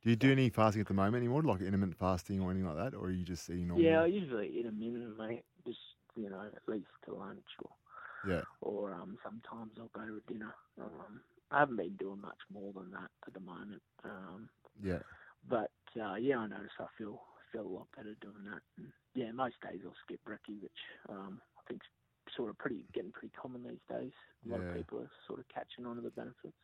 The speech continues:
Speaker 2: So.
Speaker 1: I, I was doing a bit at the start of the year, intermittent fasting, and Benny, uh, the, I was waiting till, uh, two or three o'clock in the afternoon to eat. And when
Speaker 2: Yeah,
Speaker 1: you
Speaker 2: yeah.
Speaker 1: finally eat, how good is the, like, just,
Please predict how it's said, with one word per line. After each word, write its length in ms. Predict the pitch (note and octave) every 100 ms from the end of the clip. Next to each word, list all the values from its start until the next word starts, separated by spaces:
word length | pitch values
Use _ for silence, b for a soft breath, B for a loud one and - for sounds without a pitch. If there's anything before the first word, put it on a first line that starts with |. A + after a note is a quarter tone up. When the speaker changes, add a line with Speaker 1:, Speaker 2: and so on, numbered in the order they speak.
| _
Speaker 2:
So. 80 | - -
Speaker 1:
I, 100 | - - A#2
I 60 |
was 140 | A#2+ A2+
doing 180 | C3 C#3
a 60 |
bit 200 | G2+ G2 -
at 140 | A#1
the 0 | -
start 320 | - G2 F2+
of 60 |
the 60 | F#2
year, 120 | F#2+
intermittent 340 | G2 F#2 E2+ -
fasting, 360 | F2 F2 F#2
and 100 | F#2
Benny, 380 | F2 F#2 F#2 F2 -
uh, 60 | - - _ -
the, 300 | G2+ F#2 - - _ _ _ _ _ G2
I 40 |
was 80 | G2
waiting 280 | G2+ G#2 F#2+
till, 240 | F#2 F2+ -
uh, 340 | E2 D#2 D2 - _ _ _
two 160 | - A#2
or 60 | F#2+
three 160 | F2+
o'clock 180 | F2 D#2+
in 60 | E2+
the 60 |
afternoon 260 | D#2+ - E2
to 200 | E2 D2+
eat. 200 | G2 D3 _ _ _ _ _ _
And 480 | F#2 F2+ F2 F2+ E2
when 160 | G#2 C3
Speaker 2:
Yeah, 60 |
Speaker 1:
you 80 | A#2 - G#2+
Speaker 2:
yeah. 120 | G2+
Speaker 1:
finally 260 | G2+ F#2+ -
eat, 400 | D#2+ F#2 F2+ -
how 320 | D#2+ G2 A2 A#2+
good 200 | A2+ A2
is 180 | F#2 -
the, 140 | F#2
like, 200 | F2+ F2+
just, 300 | - A#2 -